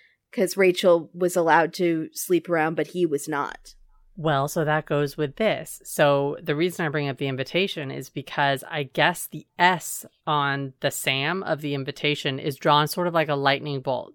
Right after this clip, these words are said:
Speaker 2: You know how some people do the S's all down? It's like,
Speaker 1: Mm-hmm.
Speaker 2: kirk, kirk, kirk, kirk. Um, the S that was written on Julie's sweater is
Speaker 1: Mm-hmm.
Speaker 2: written the same way.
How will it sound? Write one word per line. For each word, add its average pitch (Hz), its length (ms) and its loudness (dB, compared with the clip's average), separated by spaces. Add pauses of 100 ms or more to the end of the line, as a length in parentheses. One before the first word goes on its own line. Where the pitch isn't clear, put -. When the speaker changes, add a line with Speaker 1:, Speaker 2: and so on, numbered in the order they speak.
Speaker 2:
You 147 100 -4
know 147 80 0
how 147 80 0
some 139 240 -2
people 139 220 -4
do 131 160 -4
the 135 120 -2
S's 143 360 -2
all 131 180 2
down? 123 480 0
It's 127 120 -2
like, - 100 -2
Speaker 1:
Mm-hmm. 262 80 -6
Speaker 2:
kirk, 160 260 -6
kirk, 180 220 -4
kirk, 151 160 -6
kirk. - 400 -8 (520)
Um, 143 500 0 (560)
the 160 220 2 (140)
S 175 420 2 (180)
that 156 220 2
was 143 180 -2
written 143 320 -2
on 135 380 -2
Julie's 135 600 -4 (200)
sweater 175 680 0
is 214 80 -6 (280)
Speaker 1:
Mm-hmm. 139 60 -2
Speaker 2:
written 139 220 -4
the 135 80 -8
same 127 360 -2
way. 123 320 -6